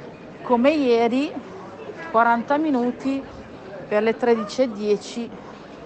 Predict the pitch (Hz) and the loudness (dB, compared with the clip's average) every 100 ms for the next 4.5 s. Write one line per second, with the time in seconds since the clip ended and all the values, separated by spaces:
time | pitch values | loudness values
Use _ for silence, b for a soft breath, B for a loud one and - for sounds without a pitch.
0 | - - - - - 226 214 226 214 226 | -16 -16 -16 -16 -2 2 2 2 2 4
1 | 226 185 190 196 208 - 202 202 208 208 | 4 4 4 2 -2 0 4 4 4 -2
2 | 190 - - - - - 220 220 214 233 | -4 -12 -14 -16 -16 4 4 6 2 2
3 | 214 202 196 190 196 190 170 - - 196 | 2 2 2 2 0 -2 -6 -10 -8 -2
4 | 208 196 180 185 | -2 0 -2 -6